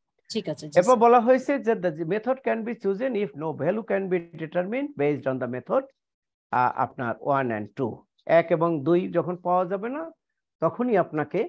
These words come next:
Speaker 2: এই, আহ, সিমিলার গুডস মেথডে যেতে হবে। এরপরের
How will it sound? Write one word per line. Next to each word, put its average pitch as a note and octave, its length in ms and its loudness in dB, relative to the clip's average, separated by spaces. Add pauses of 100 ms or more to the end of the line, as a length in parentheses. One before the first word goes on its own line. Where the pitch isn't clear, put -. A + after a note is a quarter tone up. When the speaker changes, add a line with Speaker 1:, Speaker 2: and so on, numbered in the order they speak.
(500)
Speaker 2:
এই, B2 160 -2 (580)
আহ, A#2+ 240 -2
সিমিলার G#3 400 2
গুডস C3+ 260 -4 (140)
মেথডে B2 380 -4 (420)
যেতে A#2 280 -8
হবে। - 200 -16 (1400)
এরপরের C4 400 6